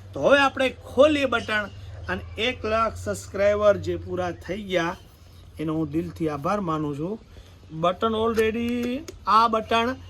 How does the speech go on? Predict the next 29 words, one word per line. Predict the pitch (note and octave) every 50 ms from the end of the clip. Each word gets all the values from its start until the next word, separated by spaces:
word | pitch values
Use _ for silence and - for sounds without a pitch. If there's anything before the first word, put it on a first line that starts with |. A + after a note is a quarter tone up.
| - - - - - D3+ C3+
ગાંધીધામમાં | - - G3 G#3 G#3 C4 C4+ G#3 A3 G#3+ A3 A3 A3+ A3+ G#3
પડ્યું | A3+ A3 A#3 B3
હતું, | A#3+ A#3+
હું | A3 F3+ E3+
દિયોદર | F#3+ B3 C4 B3+ G#3+ A3
રહેવા | F#3+ G3 G3 F#3+ F3+
આવી | F3+ F3+ F3+
ગયો | E3+ D#3 E3 E3 D#3+
છું. | E3+ A3 B3 A3
એટલે | G3 G3 G3+ A3+ A3 A3 G#3+
મારા, | G#3 G3 G3 G3+ A3 A3+ A3 A3 A3+ A#3 - - - - - - - - - - -
અ, | - F3+ F#3 F#3 F#3
જે, | E3+ D#3+ F#3+ G#3+ A3+ A3 G#3+ G#3+ G#3
અ, | G#3 G#3+ G3 D#3+ - - D3 C#3+ D3 D#3+ D#3 D#3 D#3 C3+
સગાવાલા | - - G#3 G#3 A3+ A3 G#3+ G#3 G#3 G#3 G3+ G3
હતા | G3+ G3 B3+ A3+ G3 F#3 F#3+ - - - -
કરશનભાઈ, | - - - - - A3 G3+ D#3+ D3 D#3+ F3 F3+ F#3 E3 - - - - - -
એમને | F#3+ F#3+ F#3+ F#3
ખોલી | - - - F#3+ G#3 A3+ A3
નાખ્યું | F3+ E3 D#3+ D3+ - E3 D#3 D3
હતું. | F3 B3+ D#4+ - - - - - - - - - -
કોઈ | - F#3+ G3+ F#3
વાંધો | F3 F3 F3 E3+ D#3 D#3
નહીં. | E3+ G3+ C#4+ D#4+ - - - - - - - - - - - - - - - - - - - - - - -
બરાબર? | F3 F3 F#3 G3+ G#3 G#3+ A#3 A#3
તો | - - - - - F3+
આવી | F#3 G#3+ A#3+ A#3+
રીતે | G#3 G3+ F#3+ F#3 G3
જુઓ, | G3 A3+ A3 F#3+ D#3+